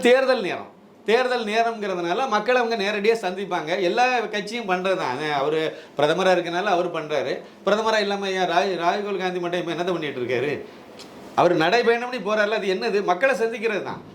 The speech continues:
திரு அண்ணாமலை ஐ பி எஸ் வந்து என் மண் என் மக்கள் யாத்திரைன்னு வந்தாங்கல்ல, அது என்னது?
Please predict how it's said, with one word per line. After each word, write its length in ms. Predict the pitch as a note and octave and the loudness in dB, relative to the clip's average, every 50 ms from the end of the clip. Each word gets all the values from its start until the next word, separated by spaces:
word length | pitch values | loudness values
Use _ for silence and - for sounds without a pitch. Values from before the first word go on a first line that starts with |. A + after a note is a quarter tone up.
| - - - A#2+ C3 | -18 -14 -12 -4 0
திரு 140 | F#3+ G3+ G3+ | 2 4 4
அண்ணாமலை 400 | F3+ F3 A3 A#3 A#3 A#3 A#3 A3 | 4 4 4 2 2 2 2 2
ஐ 120 | G#3 G#3+ G#3 | 2 0 0
பி 100 | G#3+ A3+ | -2 -2
எஸ் 100 | G3+ F#3+ G#3 | -2 -2 -4
வந்து 180 | G3+ G3+ G#3+ A3 G3+ | -4 -2 0 0 2
என் 140 | F#3 F#3+ G#3 A3 | 0 0 0 -2
மண் 140 | A3 A3 G#3+ F#3+ | -4 -2 -2 -2
என் 100 | G3 G3+ | 0 0
மக்கள் 320 | G#3+ G#3+ G#3+ G#3+ G#3+ A3 G#3 | -2 -2 0 0 0 2 2
யாத்திரைன்னு 420 | F#3+ F#3 F#3 F#3+ G3 G#3 G#3 G3+ F#3 | 2 2 2 0 0 0 0 -2 -2
வந்தாங்கல்ல, 420 | F3+ F#3 F#3+ F3+ E3+ E3 F3+ G3 F#3 | -2 0 0 0 0 0 0 0 2
அது 80 | F#3+ G#3+ F#3 | 2 2 2
என்னது? 260 | G#3+ B3+ B3+ A3+ G#3+ | 2 2 0 0 2